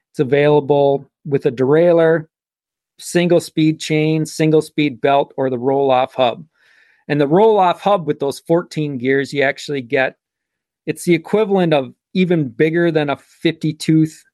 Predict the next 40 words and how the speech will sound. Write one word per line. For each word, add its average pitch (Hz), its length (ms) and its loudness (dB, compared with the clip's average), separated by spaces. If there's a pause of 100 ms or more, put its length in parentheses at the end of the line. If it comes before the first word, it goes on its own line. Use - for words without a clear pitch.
chain 151 320 -2
ring. 160 400 0
It's - 140 -4
actually, 143 640 0 (120)
I - 60 -20
think, 139 260 -10
five 135 400 -2
hundred 139 300 -2
and 123 160 -8
forty 139 240 0
percent 131 440 -4
range 135 440 -4
compared 127 420 -4
to 127 180 -4
a - 80 -12 (120)
fifty 143 260 -8
tooth 139 320 -14
is 131 160 -12 (100)
five 127 240 -4
hundred 139 240 -10
percent - 460 -14
range. 151 420 -10 (440)
So - 140 -4
that 185 240 0
bike 165 260 0
has 147 180 -2
even 156 300 0
more 151 240 2
gears 147 380 0
to 139 60 -6
pick 151 280 -4
f-, - 100 -20 (540)
from, 151 400 0 (160)
will 131 120 0
climb 135 540 -2 (360)
amazing. 135 560 2
It's 123 120 -4
just 127 200 -6
a 117 40 -8
super, 127 600 0